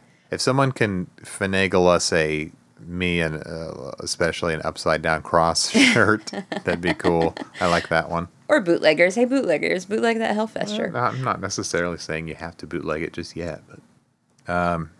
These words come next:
Speaker 1: yeah, some lucky folks in France got to go to Hellfest.
Speaker 2: And they got to see Nine Inch Nails play Isn't Everyone with Health.
Speaker 1: Oh, shit.
Speaker 2: Mm-hmm.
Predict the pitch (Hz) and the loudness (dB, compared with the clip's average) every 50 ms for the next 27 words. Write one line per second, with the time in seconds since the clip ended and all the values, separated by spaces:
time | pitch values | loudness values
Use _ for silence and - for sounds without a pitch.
0 | _ - 87 78 78 73 71 - _ _ _ _ _ _ _ _ _ _ _ - | _ -12 -8 -8 -8 -8 -8 -12 _ _ _ _ _ _ _ _ _ _ _ -14
1 | - - 87 80 85 87 85 - 87 78 - - 90 85 80 - - - - - | -10 -8 -6 -2 -2 -4 -4 -4 -10 -8 -4 -2 -2 -2 -2 -4 -8 -6 -6 -6
2 | - - _ _ - - - - - - - - - _ _ - - - - - | -8 -12 _ _ -20 -20 -20 -20 -20 -20 -20 -20 -20 _ _ -16 -14 -14 -8 -4
3 | - 85 82 85 - - - - - 82 76 - - - 78 76 76 73 - 85 | -2 0 0 -2 -4 -6 -8 -6 -6 -8 -10 -10 -8 -4 -4 -4 -4 -2 -2 -4
4 | 80 - - - 78 - - - - - - - 208 233 247 254 226 214 247 254 | -4 -4 -6 -12 -12 -10 -8 -8 -8 -8 -4 -2 0 2 4 4 2 2 0 -2
5 | - _ _ _ _ _ _ _ _ - - 208 208 196 190 190 - - - - | -6 _ _ _ _ _ _ _ _ -10 -8 -6 -4 -4 -6 -6 -10 -14 -10 -8
6 | 196 185 185 185 180 175 175 - - 180 175 180 180 185 185 - 190 190 - 190 | -6 -4 -4 -2 -4 -4 -6 -6 -8 -8 -6 -6 -8 -8 -8 -8 -8 -8 -8 -8
7 | - - - 180 175 170 - 175 180 170 170 175 170 165 170 170 165 165 165 160 | -10 -10 -8 -8 -6 -6 -6 -6 -6 -6 -6 -6 -4 -4 -2 -4 -2 -4 -6 -4
8 | 156 165 165 165 - - 170 175 160 - - - - 113 120 117 113 - - - | -4 -6 -6 -6 -8 -8 -6 -6 -6 -8 -10 -6 -2 0 0 0 0 -2 -4 -4
9 | - 117 107 101 - - - - - 170 170 - - 165 160 156 156 156 | -4 -4 -4 -4 -6 -8 -12 -10 -8 -10 -10 -10 -10 -10 -8 -6 -6 -8